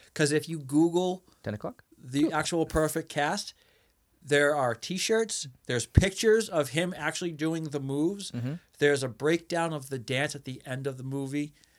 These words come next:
Speaker 1: I went through ep-, I went through site after site after site to find the quote
Speaker 2: Mm.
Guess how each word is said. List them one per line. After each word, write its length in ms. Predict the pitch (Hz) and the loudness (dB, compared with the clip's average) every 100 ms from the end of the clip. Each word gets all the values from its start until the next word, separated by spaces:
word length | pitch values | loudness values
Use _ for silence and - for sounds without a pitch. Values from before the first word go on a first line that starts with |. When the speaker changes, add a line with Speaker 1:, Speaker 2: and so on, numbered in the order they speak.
| _ _ _ _ _ _ | _ _ _ _ _ _
Speaker 1:
I 120 | 135 165 | 0 2
went 260 | 170 165 | 2 -2
through 300 | - 151 139 - _ _ _ _ 180 | -4 -4 -4 -10 _ _ _ _ -2
ep-, 180 | 175 180 | 0 0
I 60 | |
went 240 | 160 160 160 | 0 -2 -4
through 440 | 147 143 131 120 | -6 -4 -4 -6
site 440 | - - 175 196 202 | -4 -2 0 -2 -6
after 240 | 139 - | -10 -8
site 360 | 127 - 151 156 | -6 -2 0 -2
after 240 | 143 - 123 | -8 -10 -8
site 400 | - 143 135 - | -4 -4 -6 -10
to 60 | |
find 440 | 113 - 131 127 120 123 | -10 -4 -2 -4 -8 -12
the 220 | 113 135 | -8 -8
quote 480 | - - 254 113 - _ - | -2 0 2 0 -6 _ -8
Speaker 2:
Mm. 320 | 127 104 90 | -4 -2 -2